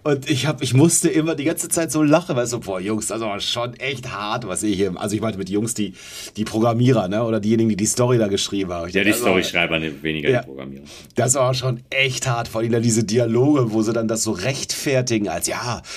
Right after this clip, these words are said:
Speaker 1: dann war das jetzt wohl richtig, dass sie das gemacht hat.“ Und ich denke, ja, ich hätte das gerne mal im echten Leben gesehen, wie das funktioniert, wenn sie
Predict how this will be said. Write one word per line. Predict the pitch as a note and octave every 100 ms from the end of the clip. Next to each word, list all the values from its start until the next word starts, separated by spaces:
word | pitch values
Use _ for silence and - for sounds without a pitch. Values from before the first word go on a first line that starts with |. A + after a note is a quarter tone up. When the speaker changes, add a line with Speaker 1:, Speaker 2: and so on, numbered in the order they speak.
| -
Speaker 1:
dann | - -
war | E2+
das | A#2+ B2
jetzt | C3
wohl | C3
richtig, | C#3 - A#2
dass | - -
sie | E2
das | E2
gemacht | - D#2+ D#2 - -
hat.“ | D#2+
Und | F2
ich |
denke, | - G2 G#2+ A2+
ja, | D#3+ - -
ich | G#2+ A#2+
hätte | A#2
das | A2 G2+
gerne | A#2+ A#2+
mal | A2+ A2+
im |
echten | G#2 B2+ -
Leben | G2+ F#2+ G#2 A2
gesehen, | G#2+ G#2 G2+
wie | G2+
das | G#2
funktioniert, | - G2 A2+ G2+ G2+ G2+
wenn | F#2+
sie | G#2